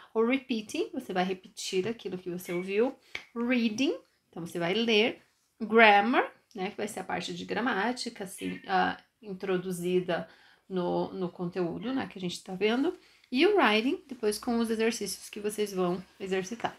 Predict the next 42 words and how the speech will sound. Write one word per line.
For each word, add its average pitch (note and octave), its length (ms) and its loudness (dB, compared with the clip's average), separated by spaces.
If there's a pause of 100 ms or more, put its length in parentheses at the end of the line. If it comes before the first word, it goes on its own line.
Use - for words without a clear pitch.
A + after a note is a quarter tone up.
(100)
ok? A3+ 400 2 (560)
O, G#3 540 4 (120)
essa A3+ 200 4
parte B3 260 6
aqui A#3+ 160 -2
do A3 80 0
P A3 140 -2
D G3+ 60 0
F, F#3+ 600 2
ela, F#3+ 600 2
se - 100 -12
você F#3 320 -6
baixar F3+ 460 0
aí, F3+ 160 4
você F#3 180 -8
já E3+ 100 -2
pode E3+ 200 -8
fa-, - 500 -12
fazer F#3 340 -2
anotações F3+ 720 -6
aqui, - 520 -18 (200)
ok? G#3+ 420 -4 (340)
Da, F#3 260 -4
da F3+ 120 -4
nossa F3 200 -4
primeira F#3 300 -6
atividade. A#3+ 720 0 (320)
Aí F#3+ 160 4
depois F3 240 -4
a E3 40 -4
gente F3 140 -4
vai E3+ 120 -2
ter F3+ 100 -6
o F3+ 60 0
diálogo, A#3 760 4 (380)
outros F3+ 400 -2
diálogos, B3 800 4
e C4+ 100 0
depois B3+ 320 -4
parte G3 300 -6
do A3+ 100 0
grammar, C#4 640 4